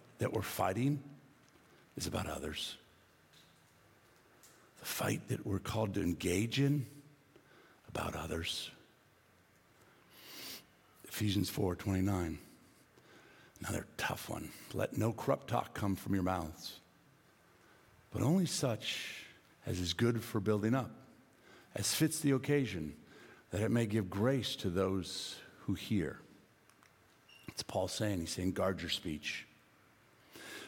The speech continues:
Paul encourages us to speak in a way that builds up others rather than tearing them down. Our words should be laced with grace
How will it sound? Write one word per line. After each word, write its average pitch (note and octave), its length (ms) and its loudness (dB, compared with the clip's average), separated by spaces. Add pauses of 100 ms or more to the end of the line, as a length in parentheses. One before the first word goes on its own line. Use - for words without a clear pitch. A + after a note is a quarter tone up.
Paul C3+ 180 6
encourages A#2+ 540 2
us G#2 240 2
to - 120 -4
speak - 680 2
in A#2 140 0
a G#2+ 60 4
way G#2 320 4
that F2 280 -2
builds C3 340 2 (100)
up G2+ 240 0
others F2 540 -2 (800)
rather G#2+ 280 0
than G2+ 220 2
tearing G2+ 380 0
them F#2+ 140 2
down. F2+ 360 0 (1700)
Our A2+ 140 2
words D3+ 340 4
should D#3 180 0
be D3 100 6
laced B2+ 500 2
with - 180 -4
grace - 720 0